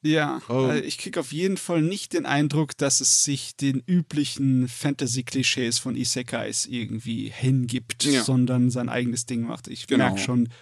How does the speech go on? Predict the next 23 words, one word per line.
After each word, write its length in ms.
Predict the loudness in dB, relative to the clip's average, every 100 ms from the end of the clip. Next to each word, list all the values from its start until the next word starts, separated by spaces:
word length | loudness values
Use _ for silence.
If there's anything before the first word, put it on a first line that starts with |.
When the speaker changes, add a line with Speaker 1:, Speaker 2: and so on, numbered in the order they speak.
| _ -6
Speaker 1:
so 200 | 0 2
ein 160 | 2
bisschen 200 | 0 -2
Charakter 640 | -2 -2 0 -2 -4 -6 -6
aus 160 | -6
dem 140 | -6 -6
Trailer 320 | -6 -4 -4
raus 340 | -4 -4 -2 -4
und 220 | -4 -4
da 60 | -4
freue 220 | -2 -2
ich 100 | -2
mich 120 | -8
drauf, 240 | -8 -8 -8
ehrlich 220 | -10 -10
gesagt. 320 | -14 -14 -18 _ _ _ _
Speaker 2:
Ja. 200 | -2 -2 -4 _ _ _ _ -20 -20 -20 _ _
Äh, 180 | 0 2
das 200 | 2 2
soll 260 | 2 2 2
dann 420 | 2 4 2 0 0
am 380 | 2 2 2
Januar, 560 | 2 2 4 4 2